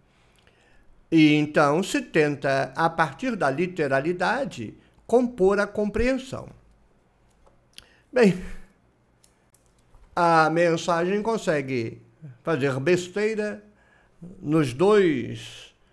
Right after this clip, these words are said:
extremos do espectro. Traduz errado e interpreta pior ainda, né? Então, eu estou aqui com ela, que se diz Bíblia.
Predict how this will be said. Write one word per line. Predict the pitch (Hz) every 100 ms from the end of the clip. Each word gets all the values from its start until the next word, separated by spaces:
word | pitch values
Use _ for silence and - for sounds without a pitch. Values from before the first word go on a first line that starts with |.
| _ _ _ -
extremos | 131 - - 208 254 240 226 170
do | 190
espectro. | 202 - - 120 104 - 127
Traduz | 123 185 156 139 143
errado | 165 139 208 208 185
e | 175
interpreta | 180 160 135 156 160
pior | 175 185 151 139
ainda, | 160 127 98 95 107
né? | 151 240 - - _ _ _ _ _ _ _
Então, | - 175
eu | 175 170
estou | 165 175 170
aqui | 175 190 269 339
com | 196 160 147 135 135 139 -
ela, | 160 190 240 151
que | -
se | 139 156
diz | 135 123 110 156 107
Bíblia. | 107 165 202 254 262 269